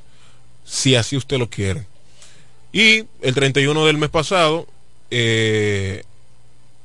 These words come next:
iba a cumplirse la resolución esa cero cero cero cinco cero seis, que el que no presentara la tarjeta con la tercera dosis no iba a entrar a ningún sitio. Nadie se ha puesto la tercera dosis, está muy baja la vacunación de la tercera dosis,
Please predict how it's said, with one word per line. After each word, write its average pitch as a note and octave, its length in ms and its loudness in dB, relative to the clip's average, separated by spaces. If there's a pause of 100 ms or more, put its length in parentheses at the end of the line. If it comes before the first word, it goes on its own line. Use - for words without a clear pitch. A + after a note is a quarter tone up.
(140)
iba A#2 880 4
a A2+ 60 -4
cumplirse A2+ 340 -2
la A#2+ 100 2
resolución A#2 720 0
esa C3 360 0
cero G#2+ 180 -2
cero A#2+ 180 -2
cero A2+ 160 -2
cinco B2+ 220 -6
cero G#2+ 180 -4
seis, D3 280 0 (720)
que A2 160 2
el G#2+ 80 2
que A2 120 -2
no A2+ 120 0
presentara B2 420 0
la A#2+ 100 4
tarjeta A#2+ 300 0
con A#2 80 0
la A#2 60 0
tercera A2 240 -2
dosis A#2+ 260 0
no A#2 60 -4
iba A#2 100 0
a - 20 0
entrar A#2 220 0
a A2+ 40 0
ningún A2+ 200 -2
sitio. C3+ 320 0
Nadie B2+ 220 2
se C3 60 -2
ha B2 40 -2
puesto B2+ 220 -4
la A#2+ 80 -2
tercera A#2 300 -2
dosis, C3+ 320 4
está A#2+ 180 2
muy B2 160 0
baja B2+ 260 4
la A2+ 240 4
vacunación A2 460 -2
de B2 80 0
la A#2 40 0
tercera A2+ 300 -2
dosis, C#3 380 4